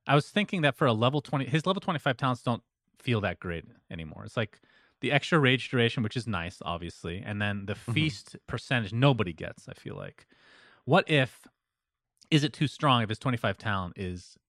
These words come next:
Speaker 1: the old feast, where the damage is based off the max H P percentage, or what the current H P percentage, which it was for a long time?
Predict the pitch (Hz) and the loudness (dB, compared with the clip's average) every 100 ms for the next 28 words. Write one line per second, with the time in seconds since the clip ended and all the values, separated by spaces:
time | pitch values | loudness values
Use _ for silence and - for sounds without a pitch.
0 | _ 104 - 95 - - 78 - - - | _ -6 -2 -2 -4 -12 -14 -16 -20 -20
1 | _ - 85 80 _ - 101 117 120 117 | _ -6 -6 -6 _ -2 0 4 4 4
2 | 82 - 101 - 85 76 - 87 - 85 | -2 -8 -10 -6 -6 -6 -8 -8 -6 -8
3 | 92 87 - 87 - - - - - 98 | -6 -6 -6 -8 -8 -12 -12 -14 -12 -12
4 | 104 - 92 - _ _ - - 120 143 | -12 -8 -8 -8 _ _ -12 -12 -2 2
5 | 110 82 - - - - 82 78 - - | 2 0 -8 -10 -12 -14 -14 -14 -14 -12
6 | 87 85 - 85 82 78 - 73 | -12 -12 -10 -10 -8 -10 -12 -14